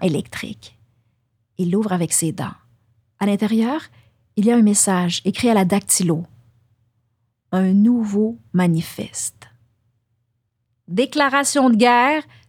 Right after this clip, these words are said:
deuxième acte. Mercredi dix-neuf mai, Montréal. La Coupe Stanley, c'était juste notre amuse-gueule. Maintenant, passons au plat de résistance, au grand spectacle.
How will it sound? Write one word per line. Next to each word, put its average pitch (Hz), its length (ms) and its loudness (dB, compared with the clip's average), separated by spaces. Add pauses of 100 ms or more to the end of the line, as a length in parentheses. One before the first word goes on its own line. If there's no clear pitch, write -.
(220)
deuxième 226 540 6
acte. - 380 -4 (680)
Mercredi 247 600 2
dix-neuf 233 480 4
mai, 226 320 4 (320)
Montréal. 202 760 2 (1500)
La 208 120 0
Coupe - 180 -6
Stanley, 277 580 2 (460)
c'était 214 300 2
juste 247 260 2
notre 214 240 2
amuse-gueule. 170 680 2 (320)
Maintenant, 247 480 4 (400)
passons 240 300 4
au 220 80 4
plat 208 140 4
de 196 60 2
résistance, - 840 0
au 254 100 4
grand 240 240 4
spectacle. - 640 -2